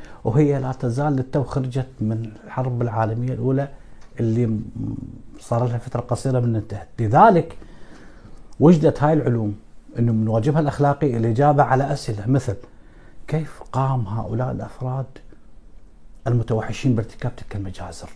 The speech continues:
ما هي العقائد، ما هي الأفكار اللي بررت الهتلر وستالين وصدام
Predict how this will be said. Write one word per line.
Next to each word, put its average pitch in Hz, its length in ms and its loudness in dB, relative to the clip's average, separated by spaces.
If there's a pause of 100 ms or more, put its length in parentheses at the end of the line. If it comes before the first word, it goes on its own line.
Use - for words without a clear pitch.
(920)
ما 226 340 10
هي 214 180 10
العقائد، 123 640 2
ما 190 240 8
هي 208 80 8
الأفكار 180 580 6
اللي 139 280 6
بررت 156 800 4 (640)
الهتلر 127 640 4
وستالين 131 640 4
وصدام 139 760 2